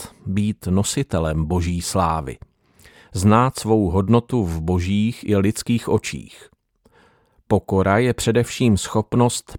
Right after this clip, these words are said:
pravdivého náhledu na sama sebe. Kdysi jsem se svěřil svému ukrajinskému kamarádovi a bratru v Kristu s jedním závažným životním úkolem, kterého jsem se bál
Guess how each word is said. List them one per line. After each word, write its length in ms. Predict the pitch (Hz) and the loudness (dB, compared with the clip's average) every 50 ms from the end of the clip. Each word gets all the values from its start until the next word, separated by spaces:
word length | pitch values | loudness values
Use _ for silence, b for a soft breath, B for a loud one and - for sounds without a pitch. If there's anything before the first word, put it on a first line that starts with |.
| _ - | _ -4
pravdivého 760 | - 110 110 110 113 120 135 131 127 131 127 131 127 110 95 | 0 2 2 2 0 0 0 0 2 2 2 2 2 4 4
náhledu 640 | 87 87 92 104 107 101 107 113 117 113 110 113 110 | 4 4 4 4 2 2 2 2 2 2 2 2 2
na 160 | 107 92 90 | 4 2 2
sama 360 | 90 - - - 87 87 87 90 | 0 0 -2 0 0 0 0 0
sebe. 340 | - - - 76 73 - - - _ _ _ _ _ _ _ _ _ _ _ _ _ _ _ b b b b b b b b b b b b b b b b b | -2 -4 -6 -6 -8 -8 -12 -16 _ _ _ _ _ _ _ _ _ _ _ _ _ _ _ b b b b b b b b b b b b b b b b b
Kdysi 400 | 101 101 101 104 95 - - 113 | -2 0 2 2 2 2 0 0
jsem 220 | - - 123 117 | 2 2 2 2
se 140 | - - 120 | 2 2 -2
svěřil 480 | - - 95 98 101 95 - 110 110 113 | -2 0 0 0 2 2 2 2 2 2
svému 440 | - - 101 104 104 104 104 107 - | 0 0 0 2 2 4 4 2 2
ukrajinskému 840 | 92 - - 104 101 104 107 107 - - - 113 110 113 120 110 | 0 -2 0 2 2 4 4 2 2 2 2 2 4 4 2 2
kamarádovi 840 | - - 95 95 98 98 98 98 101 101 107 104 98 107 110 113 - | 2 2 2 2 4 4 4 4 4 4 4 2 2 2 2 2 0
a 140 | - 90 90 | 0 -2 -2
bratru 460 | 85 82 92 98 98 - 117 117 110 | -2 -2 -2 -2 -2 -2 -2 -4 -4
v 160 | 104 - - | -4 -6 -10
Kristu 600 | - - 95 92 87 - - - - 117 120 120 | -6 -2 -2 -2 -2 -4 -8 -4 0 0 0 0
s 120 | - - | -2 -2
jedním 480 | 110 101 101 98 104 107 110 113 110 104 | -2 -2 0 2 4 4 6 6 6 4
závažným 720 | 90 95 90 92 95 101 113 110 101 101 107 113 113 110 98 | 4 4 4 4 4 4 2 2 2 2 4 4 4 4 4
životním 560 | 80 95 95 104 113 113 - 135 127 120 107 - | 2 2 2 2 0 2 2 4 4 4 4 2
úkolem, 680 | 95 90 85 - - 104 104 110 113 120 123 127 127 120 | 0 -2 -2 0 2 2 4 4 4 4 2 0 -2 -4
kterého 440 | - - - 107 110 110 107 107 117 | -6 -4 0 2 2 2 2 0 -2
jsem 220 | - - 110 117 | -2 -2 -2 -2
se 180 | - - 123 117 | 0 0 0 0
bál 400 | 95 92 92 92 98 107 120 | 2 2 4 4 6 4 4